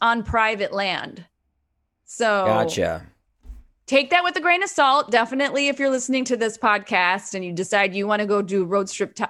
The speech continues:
Speaker 1: road trip style and see if you can't find this place, do your own research. As far as I'm aware,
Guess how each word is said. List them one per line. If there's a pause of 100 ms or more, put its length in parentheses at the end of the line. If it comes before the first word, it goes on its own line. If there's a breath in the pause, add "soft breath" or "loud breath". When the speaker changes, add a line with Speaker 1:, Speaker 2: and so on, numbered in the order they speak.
(160)
Speaker 1:
road
trip
style
and
see
if
you
can't
find
this
place, (420 soft breath)
do
your
own
research. (760 soft breath)
As
far
as
I'm
aware,